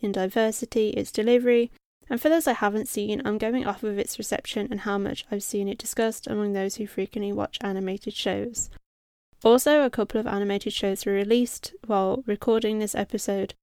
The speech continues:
so I haven't even got round to watching them or digesting the fact that they exist. So anyway, <laughs> if you see other animated shows that maybe catch your attention more, you can watch them, obviously,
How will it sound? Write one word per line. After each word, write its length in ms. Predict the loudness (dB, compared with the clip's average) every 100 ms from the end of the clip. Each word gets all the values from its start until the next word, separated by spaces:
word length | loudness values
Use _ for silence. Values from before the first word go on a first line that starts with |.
| _ _
so 160 | -2 2
I 80 | 4
haven't 560 | 2 2 0 -2 -6 -12 _ -4
even 300 | -2 0 0
got 180 | 0 -2
round 300 | 0 -2 -2
to 280 | -2 -2 -4 -4
watching 400 | -4 -2 -4 -2
them 200 | -2 -2
or 140 | -2
digesting 600 | -2 -2 -2 -4 -4 -4
the 60 | -2
fact 240 | -4 -4
that 140 | -6
they 160 | -6 -6
exist. 640 | -6 -8 -8 -10 -14 -16 -18 _ _ _ _ _
So 260 | -8 2 6
anyway, 500 | 6 6 6 8 6 4
<laughs> 80 | 2
if 160 | 4
you 80 | 2
see 220 | 2 4
other 200 | 4 4
animated 480 | 4 2 2 0 -2
shows 340 | 0 2 2
that 100 | -2
maybe 240 | -2 0 -2
catch 280 | -4 -4 -2
your 80 |
attention 460 | 0 2 0 2 2
more, 280 | 2 0 -2 -6 _ _ _
you 120 | 0
can 200 | 2 4
watch 220 | 4 4
them, 260 | 2 2 2
obviously, 680 | -2 0 0 2 2 2 0